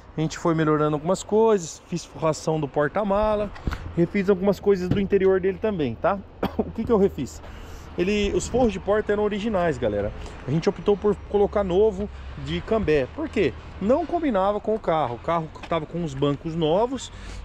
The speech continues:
e os forros originais. Então agora dá o realce, né? Ficou combinando o traseiro e o dianteiro, é, novo, com os bancos e também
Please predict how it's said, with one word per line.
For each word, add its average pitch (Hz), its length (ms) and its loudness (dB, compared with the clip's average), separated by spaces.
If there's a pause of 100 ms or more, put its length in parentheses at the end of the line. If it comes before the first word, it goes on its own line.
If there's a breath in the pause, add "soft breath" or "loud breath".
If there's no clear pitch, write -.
e 226 80 2
os 220 100 -2
forros 202 420 4
originais. 208 520 0
Então 214 180 -2
agora 202 500 2 (540 loud breath)
dá 196 240 0
o 233 140 2
realce, 196 520 -2
né? 165 300 -4
Ficou 151 460 -6 (360)
combinando 185 680 -2 (440 loud breath)
o 151 60 -12
traseiro 143 540 -2
e - 20 -4
o 131 80 -6
dianteiro, 160 640 -2 (460 loud breath)
é, 135 440 2 (120)
novo, 180 540 0 (180)
com 190 200 2
os - 80 -2
bancos 185 480 -2
e 226 100 4
também 233 420 2